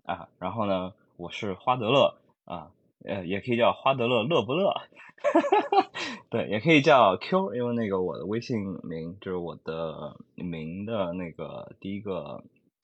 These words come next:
呃，字母是 Q 开头。然后呢，我是我们，呃，史律洗米团网球第一大推广者，啊，然后呢，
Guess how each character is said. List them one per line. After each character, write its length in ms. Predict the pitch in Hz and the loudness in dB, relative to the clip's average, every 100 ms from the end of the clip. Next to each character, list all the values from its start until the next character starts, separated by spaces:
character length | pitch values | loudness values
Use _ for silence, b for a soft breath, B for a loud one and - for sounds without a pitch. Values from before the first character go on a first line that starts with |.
| - | -12
呃， 180 | 78 - | -12 -14
字 120 | - 101 | -14 -14
母 140 | - | -14
是 300 | - 90 - | -10 -10 -10
Q 180 | - 117 | -8 -8
开 160 | - 85 | -4 -6
头。 220 | - 62 B B B | -6 -16 B B B
然 160 | 80 82 | -6 -4
后 140 | 107 | -2
呢， 320 | 104 95 90 | 0 2 0
我 160 | 82 80 | -4 -10
是 380 | - 104 92 82 | -2 0 0 -2
我 100 | - | -10
们， 200 | 85 80 73 - - | -12 -14 -16 -20 -20
呃， 160 | - - - | -20 -18 -16
史 180 | - - | -12 -10
律 260 | 92 98 87 | -6 -6 -8
洗 180 | - | -10
米 120 | 98 - | -12 -12
团 360 | - - 87 _ B B B | -10 -12 -12 _ B B B
网 260 | 117 110 - | -4 -4 -8
球 360 | - 98 87 104 | -8 -6 -6 -4
第 200 | 117 117 | -2 -2
一 80 | |
大 200 | 120 101 | -2 -6
推 240 | 90 - 104 | -8 -8 -6
广 240 | 80 85 | -6 -10
者， 280 | 92 87 - b b b | -12 -12 -14 b b b
啊， 200 | - 87 | -16 -12
然 140 | 90 95 | -8 -2
后 160 | 120 | 0
呢， 260 | 107 98 | 0 -2